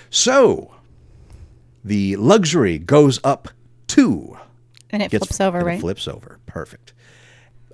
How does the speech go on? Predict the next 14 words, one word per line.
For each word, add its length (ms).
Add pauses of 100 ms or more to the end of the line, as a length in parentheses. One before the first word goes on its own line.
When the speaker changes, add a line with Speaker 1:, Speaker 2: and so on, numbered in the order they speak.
Speaker 1:
Also 440
on 240
the 120
far 420
left, 560
the 400 (260)
overall 540
health 420
of 140
the 80
nation 380
goes 260
up 240
two. 400